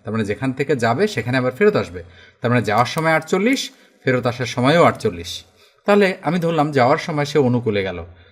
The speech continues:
তাহলে চব্বিশ কিলোমিটার প্রতি ঘন্টায় গতিবেগে আটচল্লিশ কিলোমিটার রাস্তা দুই ঘন্টায় সে চলে যাবে, আর ফেরত আসার সময় কার্যকরী গতিবেগ বারো কিলোমিটার per hour, তাহলে আটচল্লিশ কিলোমিটার রাস্তা ফেরত আসতে তার,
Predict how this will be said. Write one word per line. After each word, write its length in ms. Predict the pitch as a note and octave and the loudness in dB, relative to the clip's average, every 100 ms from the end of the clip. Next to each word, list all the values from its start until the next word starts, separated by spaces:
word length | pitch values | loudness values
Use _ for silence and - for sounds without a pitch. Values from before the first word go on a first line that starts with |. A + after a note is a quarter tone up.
| _ | _
তাহলে 340 | F3 E3+ E3+ E3+ - | 0 4 2 0 -4
চব্বিশ 340 | - D3+ D#3 - | 0 2 0 -4
কিলোমিটার 440 | D#3+ D3+ D3+ D#3 | -2 0 0 0
প্রতি 280 | D3 C#3+ C#3+ | 2 0 0
ঘন্টায় 380 | A#2+ C3+ C#3 B2+ | -2 -2 0 0
গতিবেগে 440 | B2 C3+ B2+ B2 | 0 0 2 2
আটচল্লিশ 440 | A#2 A#2 C3 B2 - | 0 0 -2 -4 -2
কিলোমিটার 480 | B2+ A#2+ A#2 A#2+ | -2 0 0 0
রাস্তা 420 | A#2 A#2 - A2 G#2 - _ D#3 | -2 -4 -4 -4 -4 -12 _ 0
দুই 120 | F#3 | 0
ঘন্টায় 380 | E3 E3+ F3 E3 | 0 0 0 0
সে 260 | F3 E3 E3 _ _ _ - | 0 -2 -2 _ _ _ 2
চলে 200 | G3+ G#3 | 6 8
যাবে, 240 | G3+ G#3+ A3 - | 6 4 -2 -8
আর 100 | A#2 | -10
ফেরত 340 | - A#2+ E3 F#3 | 0 2 2 0
আসার 180 | - | -4
সময় 380 | E3 F3 E3 D#3 D#3 - _ _ | -4 0 2 0 -2 -16 _ _
কার্যকরী 420 | A#2+ A#2+ C#3+ D3+ | 0 2 2 4
গতিবেগ 460 | C#3+ C#3+ C#3 C#3+ G#2+ | 4 4 4 2 0
বারো 300 | G2+ A#2 C#3 | 0 2 2
কিলোমিটার 480 | C3+ C3+ C#3 D3 C#3 | 2 0 2 2 0
per 120 | C#3+ C3+ | 2 4
hour, 220 | C3+ C#3 - - - | 4 2 -2 -20 -8
তাহলে 160 | A2 G#2+ | 0 2
আটচল্লিশ 440 | G#2+ - C3+ B2+ | 2 0 -2 -2
কিলোমিটার 400 | C3+ C3 B2+ B2 | -4 -2 -2 0
রাস্তা 260 | A#2+ A#2+ B2 | 0 -2 -4
ফেরত 300 | B2 B2 A#2+ | -2 -2 -4
আসতে 260 | A#2 B2+ | -6 -6
তার, 200 | A#2 A#2 | -2 -2